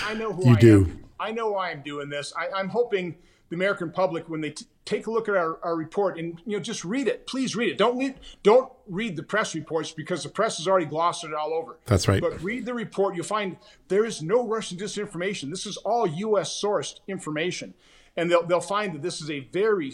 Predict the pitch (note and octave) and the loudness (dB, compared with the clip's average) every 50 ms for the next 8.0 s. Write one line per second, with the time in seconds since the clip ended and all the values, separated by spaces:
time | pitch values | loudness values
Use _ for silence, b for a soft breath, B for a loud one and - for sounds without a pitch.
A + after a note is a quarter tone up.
0 | - - F3 D3 G3 F3+ F3 D#3+ C#3 B2 B2 B2+ - G#3+ B3 A#3+ G3+ D3+ C3+ - | -10 -12 -10 -8 -6 -6 -6 -6 -6 -8 -8 -2 2 2 2 2 2 -2 -6 -8
1 | - - G3+ G#3 F#3 C#3+ - - - F#3+ F#3 - - C3+ A#2+ - - - E3+ D#3+ | -8 -6 -4 -4 -4 -6 -6 -6 -6 -6 -6 -6 -8 -10 -12 -12 -10 -8 -8 -8
2 | - - - - A3 A#3 A3+ - - G3 F#3+ - D3+ D3+ E3+ E3 - - - - | -8 -10 -6 -2 -2 -2 -2 -2 -2 -4 -4 -4 -6 -6 -6 -6 -6 -8 -10 -12
3 | - - _ _ _ _ _ _ - - A#3+ A#3+ A#3 A3+ G#3 F3+ - - F3+ F3+ | -12 -14 _ _ _ _ _ _ -2 0 0 2 2 0 -2 -2 -4 -2 0 0
4 | F#3 E3+ - C3+ A2+ - - - - - - _ _ _ _ _ - D3+ D3 D#3+ | 0 0 -2 -6 -12 -12 -14 -16 -16 -20 -20 _ _ _ _ _ -8 -6 -6 -6
5 | F3 - _ _ _ _ _ _ F#3 - - - - G#3 G#3+ A#3+ - - - D#3 | -8 -10 _ _ _ _ _ _ -10 -10 -10 0 2 4 6 6 4 2 -2 -6
6 | D3 - - E3+ D3 A#2 - - - - b b b b b b _ - F#3+ F#3+ | -6 -6 -4 -4 -4 -4 -6 -8 -12 -12 b b b b b b _ 0 0 0
7 | F#3+ - - _ _ _ _ _ _ _ _ - - _ E3+ D#3 D3 D3+ D3+ | 0 -6 -14 _ _ _ _ _ _ _ _ -20 -20 _ -6 -4 -4 -4 -6